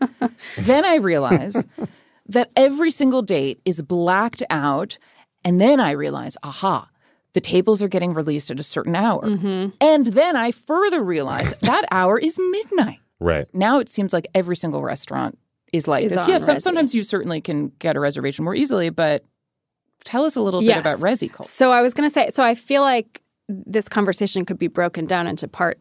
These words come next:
Speaker 1: A, which we've already discussed, and then part B, which is Resi. Like, Resi, I think, has totally transformed the landscape, too, in, in so many ways. And this is where my hard evidence comes in, because I now know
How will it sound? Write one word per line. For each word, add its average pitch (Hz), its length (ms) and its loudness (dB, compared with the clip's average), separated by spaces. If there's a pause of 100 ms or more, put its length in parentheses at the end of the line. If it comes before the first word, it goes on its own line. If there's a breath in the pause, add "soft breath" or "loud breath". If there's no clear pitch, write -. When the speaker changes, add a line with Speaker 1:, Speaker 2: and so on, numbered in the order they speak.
(100)
Speaker 1:
A, 185 200 2
which - 200 -4
we've 180 140 -4
already 165 200 -2
discussed, - 520 -6
and 175 120 -4
then 165 140 -4
part 160 260 -4 (140)
B, 175 240 -2
which - 180 -10
is - 140 -10
Resi. - 400 -8 (220)
Like, - 160 -4
Resi, 190 600 0
I 165 120 -4
think, 170 240 -8
has 170 180 -6
totally 165 640 0 (280 loud breath)
transformed 165 920 -2 (400 loud breath)
the 214 100 2
landscape, 190 680 0
too, 262 420 2
in, 214 260 0
in 247 140 0
so 330 240 2
many 233 180 2
ways. 185 160 0
And 233 160 2
this 254 140 -2
is 233 80 -6
where 226 100 0
my 180 140 -2
hard 175 260 -4
evidence 175 400 -6
comes 156 240 -10
in, 139 100 -6
because 175 220 -6
I 170 140 0
now 175 500 0
know 185 600 0